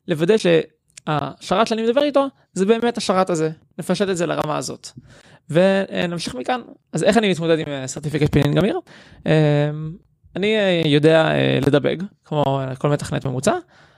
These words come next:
אני מתחיל לדבג את ה-, את האפליקציה הזאת, מחפש את המקום בקוד שבו,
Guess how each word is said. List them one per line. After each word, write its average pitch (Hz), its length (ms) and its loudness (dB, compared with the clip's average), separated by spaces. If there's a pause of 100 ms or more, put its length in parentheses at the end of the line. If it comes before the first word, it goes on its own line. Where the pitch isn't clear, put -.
(140)
אני 208 120 -2
מתחיל 233 320 0
לדבג 175 380 2
את 170 100 -2
ה-, 135 360 -2 (120)
את 151 100 -8
האפליקציה 165 520 2
הזאת, 262 360 0 (320)
מחפש 180 360 2
את - 40 -2
המקום 160 320 0
בקוד 147 340 0 (240)
שבו, 147 460 2